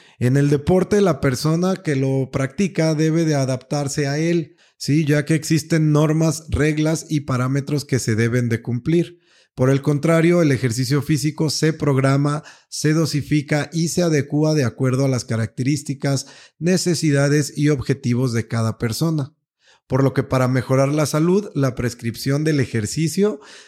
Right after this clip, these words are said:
se programa para alcanzar los objetivos establecidos y de acuerdo a la edad de la persona, nivel de condición física, disponibilidad de tiempo,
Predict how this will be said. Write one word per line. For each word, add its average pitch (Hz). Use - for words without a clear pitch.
se 180
programa 175
para 143
alcanzar 127
los 143
objetivos 135
establecidos 151
y 175
de 185
acuerdo 151
a 135
la 120
edad 135
de 151
la 151
persona, 170
nivel 123
de 175
condición 147
física, 165
disponibilidad 156
de 139
tiempo, 147